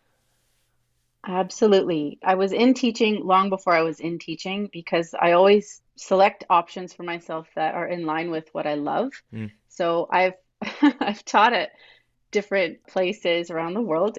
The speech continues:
Speaker 1: I've had amazing opportunities,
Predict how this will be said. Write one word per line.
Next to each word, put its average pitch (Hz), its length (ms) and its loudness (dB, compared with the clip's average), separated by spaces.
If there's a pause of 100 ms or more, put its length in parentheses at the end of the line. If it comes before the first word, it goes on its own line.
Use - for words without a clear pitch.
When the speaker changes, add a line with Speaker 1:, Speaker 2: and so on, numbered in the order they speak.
Speaker 1:
I've 170 380 0 (360)
had 175 460 2 (320)
amazing 196 680 0
opportunities, 160 1040 -6